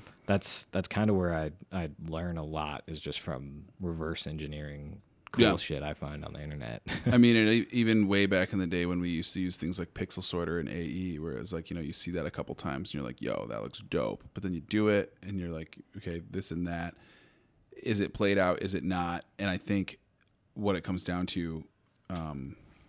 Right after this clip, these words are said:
Speaker 2: where the, where was I going with that? I had it right on the tip of my tongue. Um, we were talking about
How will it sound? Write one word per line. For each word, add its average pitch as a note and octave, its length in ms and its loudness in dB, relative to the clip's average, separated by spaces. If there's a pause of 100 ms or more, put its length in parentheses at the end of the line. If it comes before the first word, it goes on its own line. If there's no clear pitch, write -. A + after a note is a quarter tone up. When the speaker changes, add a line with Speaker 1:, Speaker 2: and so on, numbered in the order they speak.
(400)
Speaker 2:
where A#2 100 -6
the, G#2 140 -8 (160)
where A2+ 160 -6
was G2+ 140 -10
I - 80 -12
going A1 240 -12
with A#1 100 -12
that? A#1+ 200 -10
I - 40 -10
had - 160 -8
it - 80 -10
right - 100 -10
on - 80 -8
the - 60 -8
tip - 100 -14
of - 80 -10
my A#1+ 120 -8
tongue. E2 340 -10 (920)
Um, F2+ 480 -2 (4000)
we G#2+ 100 -8
were G2 60 -8
talking F#2+ 380 -8
about F#2 220 -8